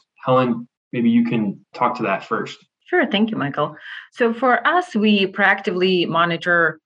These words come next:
Speaker 2: weather and any weather conditions on a daily basis. And so we are trying if any storm or any inclement weather conditions gonna be in one of the areas where we're shipping, or of course, taking into consider-,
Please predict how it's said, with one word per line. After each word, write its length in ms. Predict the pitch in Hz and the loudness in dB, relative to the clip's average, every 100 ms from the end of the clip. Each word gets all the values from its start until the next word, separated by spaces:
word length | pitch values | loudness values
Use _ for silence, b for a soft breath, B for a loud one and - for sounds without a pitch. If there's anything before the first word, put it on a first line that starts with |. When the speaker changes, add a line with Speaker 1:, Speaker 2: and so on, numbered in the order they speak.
| _ | _
Speaker 2:
weather 320 | - 160 160 156 | -2 0 2 2
and 220 | 151 156 | 2 0
any 720 | - 160 156 151 151 143 143 _ - | -4 -4 -2 -2 -2 -4 -6 _ -4
weather 260 | 175 156 | -2 0
conditions 560 | - 165 147 147 156 156 | -2 -2 -2 -2 -4 -4
on 140 | 147 147 | -2 0
a 40 | |
daily 280 | 147 147 147 | 0 0 0
basis. 520 | 139 135 147 147 147 - | 0 -2 -2 -4 -4 -6
And 200 | 147 147 | -4 -2
so 360 | 156 147 151 | 0 2 2
we 300 | 143 139 156 | -2 -4 -2
are 160 | 151 143 | 0 0
trying 760 | - 156 156 151 151 151 147 B B B | -2 0 2 2 0 -2 -2 B B B
if 380 | 151 151 151 - - | 0 2 0 -10 -8
any 420 | 160 156 151 147 B B | -4 -2 -2 -4 B B
storm 460 | - 247 220 214 - | -4 0 4 2 2
or 140 | 170 | 0
any 540 | 165 160 156 151 147 143 - | 0 -2 -2 0 0 -2 -4
inclement 480 | - 170 170 156 156 | -6 -4 -2 -4 -2
weather 220 | 160 156 | 0 0
conditions 480 | 156 151 147 151 151 | 0 -4 -4 -4 -6
gonna 200 | 151 156 | -4 -4
be 300 | 147 147 143 | -2 -2 -2
in 200 | 147 147 | -2 -2
one 180 | 147 147 | 0 0
of 80 | 147 | 0
the 160 | - 151 | -2 0
areas 480 | 156 156 151 151 - | 2 2 0 -2 -4
where 140 | 151 | -2
we're 100 | 139 | 0
shipping, 580 | - 220 214 202 190 - | 0 0 0 0 0 -2
or 320 | 151 156 156 | -2 0 2
of 120 | 151 - | 0 -2
course, 160 | 160 | -6
taking 320 | 151 160 165 160 | -4 -4 -4 -6
into 260 | 156 160 | -6 -6
consider-, 540 | 151 143 143 - 147 | -4 -4 -4 -6 -8